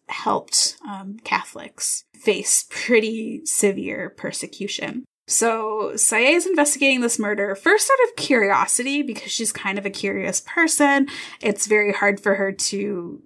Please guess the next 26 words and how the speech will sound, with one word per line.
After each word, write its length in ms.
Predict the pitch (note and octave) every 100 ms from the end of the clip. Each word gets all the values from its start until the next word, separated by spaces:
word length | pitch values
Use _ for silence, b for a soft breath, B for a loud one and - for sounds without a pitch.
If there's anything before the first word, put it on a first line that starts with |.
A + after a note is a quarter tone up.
| -
live 320 | G3+ F#3+ F#3
and 180 | G3 G3+
work 220 | G3 G3+
in 60 | G3
a 60 |
police 340 | - F#3+ G3 -
bureau 440 | G#3 G3 G3 F#3+
and 220 | F#3+ -
not 240 | F#3 D#3 -
ask 220 | A#2 -
questions. 760 | - G3 - C4 C#4+ F4+ - - B B _ _ -
But 160 | B3+
then 300 | B3 B3+ D4+
she 500 | D#4 - - C#4 D4+
really 880 | C4+ A3 G#3+ A3+ B3 A3+ G#3+ G3 F#3+ -
gets 220 | A3 G#3
enmeshed 560 | A3+ G#3 F#3+ G3 - -
in 440 | - - - G#3
it 320 | F#3+ - - G#3
when 280 | G3 F#3+
she 360 | F#3+ - G3+ G3
starts 480 | G3 - F#3 - -
to 100 | G3+
see 240 | - F#3+
some 220 | F#3+ G3
connections, 760 | F#3 F#3+ F3+ - A3 G3 - -